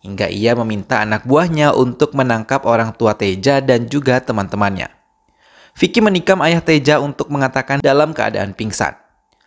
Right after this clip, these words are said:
Anak buah Vicky Bai pun menceritakan kalau Akas yang berencana menghabisi Nandini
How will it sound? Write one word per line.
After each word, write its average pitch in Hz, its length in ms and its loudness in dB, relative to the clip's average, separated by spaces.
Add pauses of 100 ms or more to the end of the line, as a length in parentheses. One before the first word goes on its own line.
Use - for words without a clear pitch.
(380)
Anak 175 320 0
buah 196 160 2
Vicky 196 240 -6
Bai 160 160 4
pun 151 240 2
menceritakan 147 800 -2
kalau 135 160 2
Akas 127 560 -2
yang 135 80 -2
berencana 120 640 0
menghabisi 120 560 -2
Nandini 104 560 0